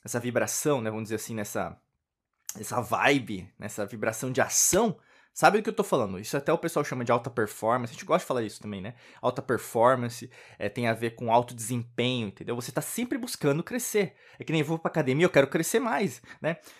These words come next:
E é o conceito da ambição, não da ganância. Poder pelo poder, dinheiro pelo dinheiro. É ambição no sentido de expansão, né?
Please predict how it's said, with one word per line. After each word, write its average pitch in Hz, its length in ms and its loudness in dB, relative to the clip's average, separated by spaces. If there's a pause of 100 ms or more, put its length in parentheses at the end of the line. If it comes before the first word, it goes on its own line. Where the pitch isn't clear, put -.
E 123 220 -2
é 139 60 4
o 139 40 0
conceito 160 260 -4
da 196 60 2
ambição, 196 540 -2
não 180 120 -2
da 202 120 2
ganância. 139 720 0
Poder 127 280 2
pelo 123 180 -2
poder, 120 260 2
dinheiro 120 240 -2
pelo 117 240 -6
dinheiro. 98 320 -6
É - 80 -6
ambição 143 380 -2
no 190 60 0
sentido 175 280 -4
de 156 240 -8
expansão, 233 1040 -2 (480)
né? 123 180 -4